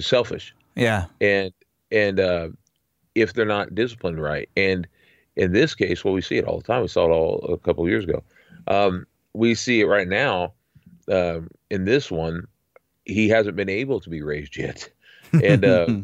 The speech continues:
Speaker 2: <laughs>
Speaker 1: but I enjoy some of the things about it. Uh,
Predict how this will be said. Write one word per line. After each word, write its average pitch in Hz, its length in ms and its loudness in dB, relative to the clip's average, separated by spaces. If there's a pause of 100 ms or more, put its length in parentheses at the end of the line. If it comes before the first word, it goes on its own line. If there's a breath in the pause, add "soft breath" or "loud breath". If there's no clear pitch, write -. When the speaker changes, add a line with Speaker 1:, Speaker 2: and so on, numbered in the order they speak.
Speaker 2:
<laughs> - 200 -20
Speaker 1:
but 127 120 4
I 127 120 4
enjoy 120 500 0
some 131 160 -4
of 107 60 -2
the 92 60 0
things 120 320 -4
about 78 280 -4
it. 80 160 -6
Uh, 87 200 4